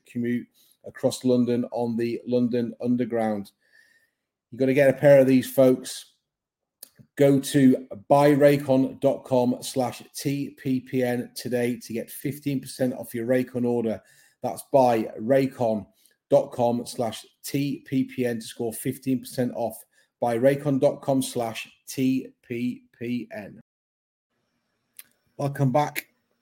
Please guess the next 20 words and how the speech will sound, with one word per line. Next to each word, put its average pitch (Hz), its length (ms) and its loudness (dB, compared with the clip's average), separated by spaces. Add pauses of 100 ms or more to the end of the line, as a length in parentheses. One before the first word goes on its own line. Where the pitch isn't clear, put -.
(440)
We're 127 80 -8
talking 139 720 -2
Chargers 135 520 -2 (100)
absolutely 143 500 -10
thumping 143 800 -2 (600)
the 113 80 -6
Raiders. 127 600 0 (1080)
But 117 80 -12
one 147 200 0
concern 143 680 4
of, 127 200 -4 (100)
of 117 140 -8
mine 135 380 2
is, 139 260 0
is 135 200 -6
special 139 360 -6
teams. 135 640 -2 (220)
Dan, 147 340 0 (180)
come 160 160 0
on. 147 220 0